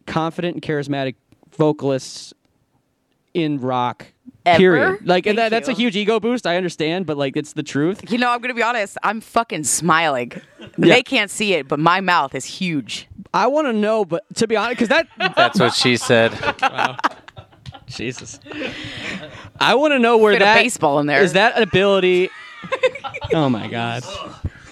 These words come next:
Speaker 1: I hope everybody's just loving this right now.
Speaker 2: Okay, sorry. What was the
Speaker 1: No,
Speaker 2: question?
Speaker 1: that's okay.
Speaker 2: I'm very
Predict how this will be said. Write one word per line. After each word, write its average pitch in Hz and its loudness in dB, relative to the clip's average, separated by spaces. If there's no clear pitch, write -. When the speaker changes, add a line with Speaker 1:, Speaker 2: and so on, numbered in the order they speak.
Speaker 1:
I 220 2
hope 247 0
everybody's 214 -2
just 170 -4
loving 160 0
this 139 -6
right 131 -2
now. 123 -2
Speaker 2:
Okay, 185 -2
sorry. 208 0
What 233 -2
was 285 0
the 240 2
Speaker 1:
No, 302 4
Speaker 2:
question? 196 2
Speaker 1:
that's 208 -2
okay. 196 -2
Speaker 2:
I'm 254 0
very 285 4